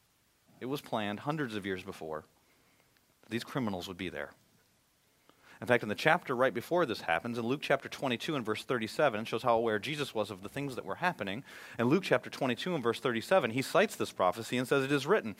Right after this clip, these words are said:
and he was numbered with the transgressors." It's not a mistake that these criminals are there. In fact, none of the things that happen at the cross are coincidental, are happenstance, are just chance. They're all very intentional. And you see them prophesied through the scripture.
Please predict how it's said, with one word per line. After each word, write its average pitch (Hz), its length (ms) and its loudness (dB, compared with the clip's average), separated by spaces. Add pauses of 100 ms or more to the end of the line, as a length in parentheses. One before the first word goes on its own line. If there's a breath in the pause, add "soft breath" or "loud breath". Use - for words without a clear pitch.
(200 loud breath)
and 151 100 8
he 147 60 8
was 131 140 2
numbered 156 320 6
with 131 80 0
the 139 40 -2
transgressors." 156 920 2 (840 loud breath)
It's 151 100 2
not 160 160 8
a 175 40 6
mistake 196 420 6
that 131 80 -6
these 135 160 0
criminals 160 480 0
are 110 80 -4
there. 92 320 -8 (680 loud breath)
In 147 60 -2
fact, 151 180 8
none 147 240 6
of 254 60 8
the 233 100 6
things 190 220 0
that 160 80 -2
happen 143 340 2
at 113 80 -4
the 127 60 -4
cross - 520 0 (220 loud breath)
are 117 80 4
coincidental, 131 760 0
are 104 100 0
happenstance, 120 760 -2
are 120 80 0
just 165 240 -4
chance. - 460 -4 (180 loud breath)
They're 139 140 4
all 143 140 6
very 185 420 4
intentional. 160 680 -4 (240 loud breath)
And 131 80 0
you 135 60 2
see 220 120 2
them 185 120 2
prophesied 190 480 2
through 156 80 -4
the 147 80 -4
scripture. - 420 -6